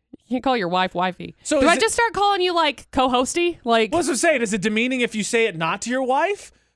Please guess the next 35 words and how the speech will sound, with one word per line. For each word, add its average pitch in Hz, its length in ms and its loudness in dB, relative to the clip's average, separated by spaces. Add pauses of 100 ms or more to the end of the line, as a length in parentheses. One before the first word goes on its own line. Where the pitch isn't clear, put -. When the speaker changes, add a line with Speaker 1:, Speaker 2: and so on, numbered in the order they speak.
Speaker 2:
Because 247 260 0
Speaker 1:
I - 40 -12
don't 277 100 4
Speaker 2:
people 277 160 0
do 294 180 2
that 285 120 6
Speaker 1:
know. 277 80 2
Speaker 2:
all 269 60 4
the 277 120 0
time. 202 520 0
Speaker 1:
Yeah, 247 320 -2
I - 100 -2
Speaker 2:
Like, 208 60 4
Speaker 1:
mean, 240 120 0
like 269 180 4
Speaker 2:
besties 233 240 -2
has 220 100 -4
been 196 180 -2
replaced 185 420 -2
by, 196 100 -2
like, 165 180 -4
your 156 120 -4
bestie 202 400 0
bestie 151 420 -2
is 156 140 -2
your 156 100 -4
wifey. 170 560 -4 (240)
Speaker 1:
Yeah. 202 320 -2
Speaker 2:
So 208 120 0
is 170 100 -2
that 196 180 4
demean? 214 380 -2
Like, 240 240 -6 (100)
Speaker 1:
I, 214 140 -2
nah. 180 400 -4